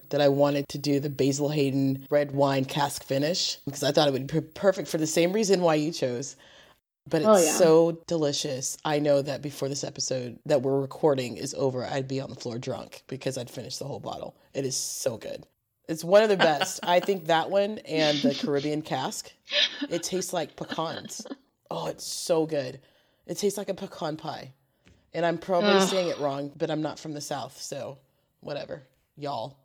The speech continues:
Speaker 1: <laughs> Yeah, people are
Speaker 2: Pecan?
Speaker 1: like, "No, it's pecan." I'm like, "It's pecan." Pe-, okay.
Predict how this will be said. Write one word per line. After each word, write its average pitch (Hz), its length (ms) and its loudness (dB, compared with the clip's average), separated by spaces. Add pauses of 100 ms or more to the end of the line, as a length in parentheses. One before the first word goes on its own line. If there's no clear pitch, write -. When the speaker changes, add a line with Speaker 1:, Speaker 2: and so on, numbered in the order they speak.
(360)
Speaker 1:
<laughs> - 80 -10 (800)
Yeah, 185 160 2
people 214 180 4
are 190 40 10 (100)
Speaker 2:
Pecan? 277 40 8 (120)
Speaker 1:
like, 196 80 -10
"No, 240 140 -4
it's - 140 -14
pecan." 196 720 -6
I'm 160 140 -12
like, 156 200 -8 (200)
"It's - 340 -16 (140)
pecan." 156 380 -16 (500)
Pe-, - 60 -20 (160)
okay. - 180 -20